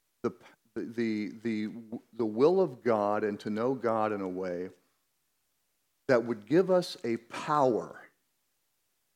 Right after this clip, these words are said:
This is in chapter one, verse nine of Colossians. It would, that we would know the will of God so that we would have the power to endure with joy and patience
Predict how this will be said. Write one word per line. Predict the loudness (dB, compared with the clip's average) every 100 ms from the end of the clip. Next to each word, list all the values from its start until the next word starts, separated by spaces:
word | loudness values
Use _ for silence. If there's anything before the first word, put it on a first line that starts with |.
| _ _ _ -12
This | -8
is |
in | -6 -8
chapter | -6 -6 -4 -8
one, | -6 -8
verse | -8 -8 -8
nine | -10
of | -10 -8
Colossians. | -10 -10 -18 -20 _ _ _ _ _ _ _ _ _ 0
It | 2
would, | 2 -2 0
that | 0
we | 2 0 2
would | 2 2
know | 2 2
the | 2
will | 0 0
of | 0
God | 2 2 0 -10
so | -8 -2
that | 0 0
we | 0
would | 0 -2
have | -4 -4 -4
the | -6 -10 -6
power | 0 2 2 0 -2 -4 -8 _ _ _ _ _ _ _ _ _ -2
to | 0
endure | 0 0 -2 -2 2 2 2 -4 -8 -12 _ _ _ _ _ _ _ _ _ _ _ _ _ -6
with | -4 -6 -14
joy | -4 -2 0 -2 -2 -4 -10 _ _ _ _ _ _ _ _ _ _ _ -6
and | -4 -6 -10 -6
patience | -4 -4 -4 -4 -6 -14 -18